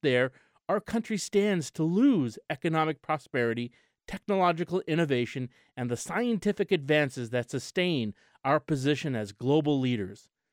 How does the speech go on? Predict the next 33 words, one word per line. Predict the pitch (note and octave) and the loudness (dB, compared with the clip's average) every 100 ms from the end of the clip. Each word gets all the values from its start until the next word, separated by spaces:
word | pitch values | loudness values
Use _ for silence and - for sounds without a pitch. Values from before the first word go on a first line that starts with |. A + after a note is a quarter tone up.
| _ _ | _ _
The | E3+ | -10
question | - D#4 - C4+ | -2 -2 0 -2
about | G#3+ G3+ | 0 0
the | - | -2
human | C3+ - G#3+ G#3 | -6 0 0 0
colonization | - - F3+ F3+ E3+ D3+ D#3 E3+ D3+ | -4 -2 0 2 2 2 0 0 -4
of | C3 | -4
space | - A2+ A#2 - _ _ - | -2 -2 -2 -8 _ _ 4
is | A3 E3+ | 4 4
not | F3 E3+ F3 - | 2 2 0 0
if, | D#3+ G#2 - _ _ _ - | 2 2 -6 _ _ _ -8
it's | C#3 | -4
a | D3+ | -4
question | - D3+ - D3+ | 0 0 2 0
of | D3+ C3 | 0 -2
when. | A2 A#2 F2+ - _ _ _ - | -2 -2 -2 -12 _ _ _ -2
Our | F3+ | 0
species | F#3 - F3+ F3 F#3 F3+ D#3 | 0 -2 -4 -2 -2 0 0
is | C#3+ | -2
going. | A#2 A#2+ F#2 F#2 - _ _ _ - | -2 -2 -2 -6 -16 _ _ _ -8
The | B2 | -2
only | D#3+ B3 | 0 0
thing | A#3 G#3+ | 0 -4
to | - | -4
be | F3 | -6
decided | E3+ D#3 - D#3+ B2+ G#2 A#2 - _ | -4 -4 0 2 2 -2 -8 -20 _
is | C#3 C3 | -4 -2
the | C3 | 0
nationality | C3 D#3 F3+ - E3 D#3+ D#3 B2 G#2 G#2 _ _ | 2 2 0 0 0 2 2 2 -2 -10 _ _
of | B2+ B2 | -4 0
those | C3 A#2+ | 0 0
first | - D3 C3+ - | -4 -2 0 -2
explorers. | A#2 - - A2 F#2+ F2 - | -10 -10 -6 -4 -4 -8 -18